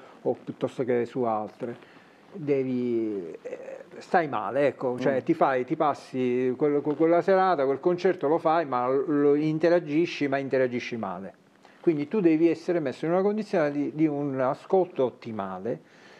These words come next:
Speaker 1: però quell'ascolto ottimale è già una mediazione di quello che sarà l'ascolto generale, di, che può essere, eh, la tribuna, che può essere qualcuno sotto il delay. Quindi tu comunque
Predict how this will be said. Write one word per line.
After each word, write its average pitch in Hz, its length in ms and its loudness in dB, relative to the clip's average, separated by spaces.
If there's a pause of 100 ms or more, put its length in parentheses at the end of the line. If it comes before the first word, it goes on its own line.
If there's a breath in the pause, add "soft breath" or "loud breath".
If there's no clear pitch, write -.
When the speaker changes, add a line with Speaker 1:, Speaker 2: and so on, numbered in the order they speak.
(400 loud breath)
Speaker 1:
però 139 240 4
quell'ascolto 139 640 2
ottimale 123 880 -2
è 131 260 -4
già 135 360 2
una 110 240 -6
mediazione 139 800 0
di 123 160 -10
quello 143 300 4
che 131 100 0
sarà 131 320 0
l'ascolto 123 500 -2
generale, 113 640 -2 (680)
di, 120 260 -6
che 113 120 -8
può 113 180 -4
essere, 120 480 -4 (420 loud breath)
eh, 113 460 -4
la 113 140 -4
tribuna, 123 680 -2
che 113 140 -2
può 120 180 -2
essere 117 580 -4 (260)
qualcuno 120 440 -4
sotto 120 280 -6
il 117 100 -6
delay. 117 500 -4 (480 loud breath)
Quindi 127 320 -2
tu - 160 -4
comunque 156 800 2